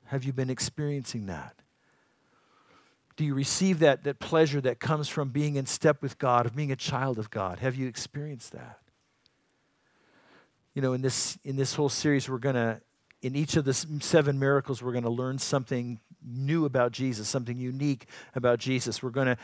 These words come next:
get to know him so much better. And as, as you get close to him, as you get to know him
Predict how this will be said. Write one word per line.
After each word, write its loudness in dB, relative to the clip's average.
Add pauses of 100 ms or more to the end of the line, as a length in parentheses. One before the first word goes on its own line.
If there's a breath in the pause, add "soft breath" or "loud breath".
get 4
to 2
know 4
him -2
so 0
much 0
better. 6 (180 loud breath)
And 4
as, 4 (280 loud breath)
as 6
you 4
get 6
close 6
to 4
him, 4
as 2
you 2
get 6
to 2
know 6
him -2